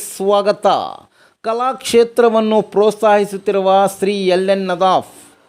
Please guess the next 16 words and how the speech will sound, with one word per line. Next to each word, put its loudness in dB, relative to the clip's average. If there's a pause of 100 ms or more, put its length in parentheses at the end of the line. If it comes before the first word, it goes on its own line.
(380)
ಉತ್ತರ -2 (140)
ಕರ್ನಾಟಕದ -2 (220)
ನದಾಫ್ -2
ಸಮಾಜದ -2 (360)
ಇಲ್ಕಲ್ನ -2 (380)
ಎಲ್ 0
ಎನ್ -8
ನದಾಫ್ರವರು -2 (520)
ಕರ್ನಾಟಕ -4 (220)
ರಾಜ್ಯ 0
ನದಾಫ್ -6
ಪಿಂಜಾರ್ -2
ಸಂಘದ -2 (240)
ಸಹಕಾರ್ಯದರ್ಶಿಗಳು, -2 (240)
ರಾಜ್ಯ 0 (160)
ಅಹಿಂದ -6